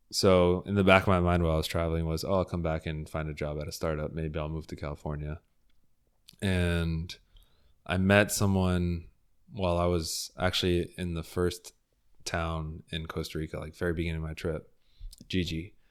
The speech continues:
She was, uh, she was doing consulting work remotely. She was American and had moved to Costa Rica. And I was like,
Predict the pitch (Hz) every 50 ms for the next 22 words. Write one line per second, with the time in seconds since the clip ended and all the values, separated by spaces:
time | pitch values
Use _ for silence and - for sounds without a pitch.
0 | _ _ _ - - - - 87 85 85 85 82 82 82 78 - 82 82 80 80
1 | 78 78 76 78 82 - - _ _ - - - - - - - 95 90 87 85
2 | 82 82 - 95 95 90 - 90 85 - 87 82 82 87 85 82 82 80 80 -
3 | 87 80 80 80 82 82 82 82 76 - 87 82 80 85 85 82 78 78 78 -
4 | 87 82 82 80 80 80 80 82 80 80 80 82 80 - - 82 - - 80 -
5 | - - 78 78 - - 78 78 - - - 87 80 78 80 87 80 76 82 -
6 | _